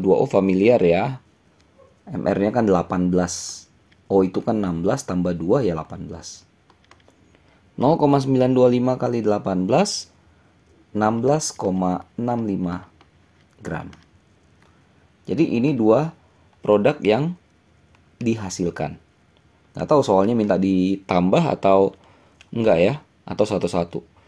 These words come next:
Kalau ditambah ya tinggal tambahkan aja, seratus empat koma tujuh gram total produknya.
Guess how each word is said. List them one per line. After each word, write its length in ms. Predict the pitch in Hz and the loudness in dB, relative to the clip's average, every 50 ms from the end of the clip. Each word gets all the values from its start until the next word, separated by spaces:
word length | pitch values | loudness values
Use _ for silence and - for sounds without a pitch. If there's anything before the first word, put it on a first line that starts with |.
| _ _ _ _ _ | _ _ _ _ _
Kalau 220 | - 107 110 117 | 0 2 4 4
ditambah 320 | 117 117 104 113 123 175 190 | 4 2 2 0 2 4 2
ya 80 | 143 98 | 2 2
tinggal 300 | 92 92 95 95 92 87 | 0 -2 -2 -2 -2 -2
tambahkan 420 | - 90 90 87 85 - 98 87 90 | -2 0 0 -2 -2 -2 -4 -4 -2
aja, 260 | 101 147 147 143 139 139 - _ _ _ _ _ - - - | -2 -2 -4 -4 -6 -8 -12 _ _ _ _ _ -20 -14 -10
seratus 340 | - 95 90 - 92 90 | -6 -6 -2 0 0 0
empat 300 | - 95 90 - - - | 0 -4 -2 -2 -4 -4
koma 260 | - - 101 98 98 92 | -2 -2 -2 -2 -2 -4
tujuh 380 | - 87 85 92 110 156 175 - _ _ _ _ _ _ _ _ - | -4 -6 -6 -4 -4 -4 -4 -6 _ _ _ _ _ _ _ _ -18
gram 240 | 123 - 82 78 76 - _ _ _ _ _ _ _ _ _ _ _ _ _ _ _ _ _ _ _ _ _ _ _ _ _ _ _ _ _ _ _ _ _ _ _ | -12 -10 -10 -10 -10 -14 _ _ _ _ _ _ _ _ _ _ _ _ _ _ _ _ _ _ _ _ _ _ _ _ _ _ _ _ _ _ _ _ _ _ _
total 480 | - 92 90 - 95 92 92 95 - - - _ _ _ _ _ _ _ _ _ _ _ - | -8 -8 -2 0 0 2 2 0 -4 -8 -14 _ _ _ _ _ _ _ _ _ _ _ 0
produknya. 480 | 101 95 85 85 - - 62 78 - | 0 0 0 -2 -6 -12 -14 -16 -16